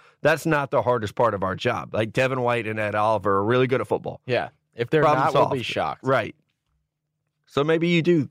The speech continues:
Speaker 1: try to simplify things that way.
Speaker 2: You talked yourself into it.
Speaker 1: I did. Like, as I sit here more, I'm
Speaker 2: <laughs>
Speaker 1: like, "Well, fuck. They're just gonna mess those picks up anyways. You might as well trade up and get good players."
Speaker 2: But to play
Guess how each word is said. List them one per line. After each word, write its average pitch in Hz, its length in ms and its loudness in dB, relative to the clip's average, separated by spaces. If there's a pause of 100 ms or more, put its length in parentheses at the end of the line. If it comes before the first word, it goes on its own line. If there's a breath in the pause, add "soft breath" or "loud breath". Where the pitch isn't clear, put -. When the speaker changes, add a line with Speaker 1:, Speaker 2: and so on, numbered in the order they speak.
Speaker 1:
try 117 140 -4
to 104 60 -4
simplify 98 480 -2
things 98 280 -8
that 104 200 -2
way. 92 100 0
Speaker 2:
You 113 40 0
talked 143 260 -2
yourself 120 340 -4
into 101 180 -8
it. - 180 -14
Speaker 1:
I 143 80 2
did. 175 280 2
Like, 131 180 0
as 175 180 0
I 190 100 2
sit - 220 -2
here 143 100 2
more, 143 200 0
I'm 120 100 -2
Speaker 2:
<laughs> - 0 -
Speaker 1:
like, 107 160 -6
"Well, 143 160 -8
fuck. 127 320 -8 (160)
They're 131 140 0
just 156 160 -6
gonna 143 160 0
mess 127 240 -2
those 139 160 0
picks 147 240 -4
up 123 120 2
anyways. 131 380 -4
You 113 60 -8
might 123 120 -2
as 123 80 -4
well 139 120 -2
trade 131 260 -2
up 135 80 0
and 117 100 -6
get 117 140 -2
good 123 180 -4
players." 117 420 -2
Speaker 2:
But 156 260 2 (160)
to 170 560 2
play 139 640 0